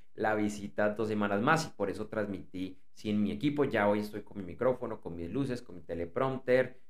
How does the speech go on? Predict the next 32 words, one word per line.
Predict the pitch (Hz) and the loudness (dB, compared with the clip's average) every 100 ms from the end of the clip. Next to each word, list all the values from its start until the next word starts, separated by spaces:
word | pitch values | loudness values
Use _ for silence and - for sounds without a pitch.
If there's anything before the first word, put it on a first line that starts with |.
| - | -14
con | - 101 | -8 -4
mis | 98 95 | -4 -6
pantallas. | - 87 87 117 123 120 | -10 -10 -2 2 2 0
Algún | 107 120 | -2 -2
día | 127 | 0
les | 139 | 0
voy | 135 | 0
a | |
hacer | 131 | -2
un | 131 | -4
video | 123 120 | -2 0
atrás | 117 117 110 | 0 0 -4
de | 110 | -4
cámara | - 104 107 107 | -4 -2 0 -2
porque | 107 87 | -4 -8
acá, | - 95 - | -8 -10 -10
acá | 92 98 95 | -10 -10 -6
tengo | 104 107 120 | -2 0 0
en | |
simultánea | 117 104 95 95 92 - | -2 -6 -6 -6 -8 -8
como | 107 87 - | -6 -6 -2
ocho | 110 131 - | 0 0 -2
o | |
nueve | 104 107 | -4 -2
pantallas. | 107 101 104 170 185 - 123 - | -4 0 0 0 -4 -6 -8 -8
<laughs> | - - - | -12 -14 0
Es | - - - | 0 2 2
una | 143 | 4
locura. | 147 127 - 151 170 - - - - - - | 6 4 4 4 4 0 -12 -14 -14 -14 -8
Algún | 92 98 104 | -2 0 2
día | 107 110 | 2 2
espero | - 120 120 123 123 - | 4 6 10 10 10 2